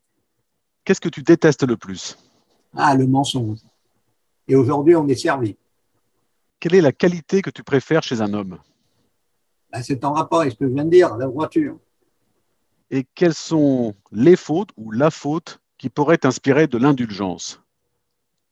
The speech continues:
Speaker 2: Ah. Alors, je dirais que sur le plan profane, toutes les fautes,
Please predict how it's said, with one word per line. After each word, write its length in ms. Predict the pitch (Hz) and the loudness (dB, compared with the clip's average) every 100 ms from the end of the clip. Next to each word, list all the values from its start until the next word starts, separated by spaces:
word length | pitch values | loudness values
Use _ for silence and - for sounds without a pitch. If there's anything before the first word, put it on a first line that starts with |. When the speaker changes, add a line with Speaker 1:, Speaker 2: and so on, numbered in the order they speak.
| _ _ _ | _ _ _
Speaker 2:
Ah. 260 | 143 147 107 _ _ _ _ _ _ _ _ _ _ _ _ _ - | -2 -2 -2 _ _ _ _ _ _ _ _ _ _ _ _ _ -2
Alors, 180 | 165 - | 0 4
je 80 | |
dirais 460 | 185 156 180 196 - | 6 6 6 4 4
que 420 | 160 156 147 139 | 2 2 0 -4
sur 260 | 131 185 190 | 0 2 4
le 120 | 202 | 4
plan 180 | - 170 | 2 -2
profane, 800 | - 185 185 180 170 127 107 110 _ _ _ _ | -4 -4 0 0 0 -4 -6 -12 _ _ _ _
toutes 220 | 226 - | -8 -4
les 100 | 151 | -6
fautes, 300 | 120 139 - | -4 -8 -8